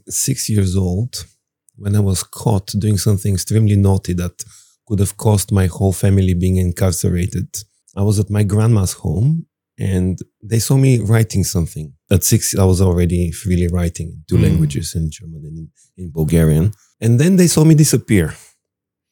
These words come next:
Speaker 1: My aunt, who was visiting my grandma, she looked through the window. She saw me walking on the street with a very determined look and holding a little envelope.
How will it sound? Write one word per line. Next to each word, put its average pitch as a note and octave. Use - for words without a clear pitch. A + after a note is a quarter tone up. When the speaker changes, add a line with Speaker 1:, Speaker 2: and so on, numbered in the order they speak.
Speaker 1:
My G2+
aunt, A2+
who G#2
was F2+
visiting F2+
my D#2
grandma, D#2
she G2+
looked G#2
through G2
the F2
window. G#2+
She A2
saw A2
me A2
walking G#2
on F2+
the E2+
street F#2
with F2+
a F2
very F#2+
determined E2+
look E2+
and E2+
holding F2+
a E2+
little F2
envelope. C#2+